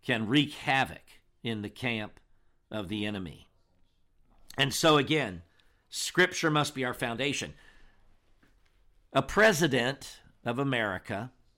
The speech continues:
who was truly anointed and ordained by God would waste no time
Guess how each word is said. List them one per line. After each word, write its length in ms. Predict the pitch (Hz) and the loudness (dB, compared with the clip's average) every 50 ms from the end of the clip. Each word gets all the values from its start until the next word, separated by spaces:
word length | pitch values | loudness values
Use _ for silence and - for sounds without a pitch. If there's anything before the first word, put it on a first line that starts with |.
| _ _ _ _ _ _ _ _ _ _ | _ _ _ _ _ _ _ _ _ _
who 220 | - 127 135 131 | 0 2 2 2
was 240 | 120 117 117 110 - | 2 0 -2 -4 -4
truly 560 | - - 156 151 151 147 135 147 143 143 135 | -2 2 4 4 4 4 4 2 0 0 -2
anointed 540 | 127 117 110 113 117 117 117 110 - 123 113 | -2 -4 -4 -4 -4 -4 -4 -6 -6 -6 -6
and 120 | 113 113 113 | -6 -6 -6
ordained 440 | 107 107 95 101 110 113 120 120 | -6 -6 -6 -6 -6 -6 -6 -6
by 180 | 110 117 113 113 | -6 -6 -6 -6
God 440 | 101 98 90 82 80 78 80 90 92 80 78 - _ _ _ _ _ _ _ _ _ - _ _ _ _ _ _ _ _ _ _ - | -6 -8 -8 -8 -8 -10 -12 -12 -16 -18 -20 -20 _ _ _ _ _ _ _ _ _ -20 _ _ _ _ _ _ _ _ _ _ -6
would 300 | 117 113 139 147 139 117 | 0 4 6 6 6 6
waste 500 | 113 147 165 165 165 - - - - 135 | 6 4 6 6 6 4 2 -2 -2 2
no 240 | 139 151 185 220 220 | 4 6 6 6 6
time 500 | - - 202 185 165 120 87 69 - | 6 4 4 4 4 2 0 -6 -12